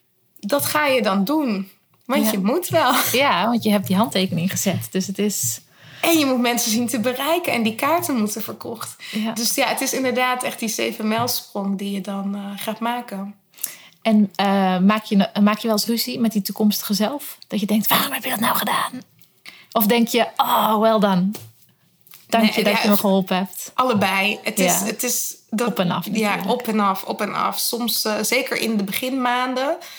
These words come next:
Speaker 1: eh, had ik vaker ruzie met die, <laughs> met die versie. Dat ik dacht, "Ja, waar, waar heb je mij ingestort?"
Speaker 2: Ja.
Speaker 1: Ehm,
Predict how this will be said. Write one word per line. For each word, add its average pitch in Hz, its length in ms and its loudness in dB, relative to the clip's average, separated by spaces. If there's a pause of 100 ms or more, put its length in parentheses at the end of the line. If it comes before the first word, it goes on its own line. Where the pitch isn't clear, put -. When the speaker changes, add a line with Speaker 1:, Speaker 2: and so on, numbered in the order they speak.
(300)
Speaker 1:
eh, 202 300 -2
had 220 140 0
ik 214 100 -10
vaker 220 440 0
ruzie 247 280 -2
met 262 180 -2
die, 269 180 2 (180)
<laughs> - 100 -10
met 277 180 0
die - 140 -2
versie. 247 480 0
Dat 233 120 -4
ik 214 140 -4
dacht, 226 220 -4
"Ja, 208 180 0
waar, 202 300 0
waar 220 220 2
heb 233 160 -2
je 233 100 -4
mij 202 200 0
ingestort?" 277 760 -2
Speaker 2:
Ja. 190 200 4 (500)
Speaker 1:
Ehm, 214 640 0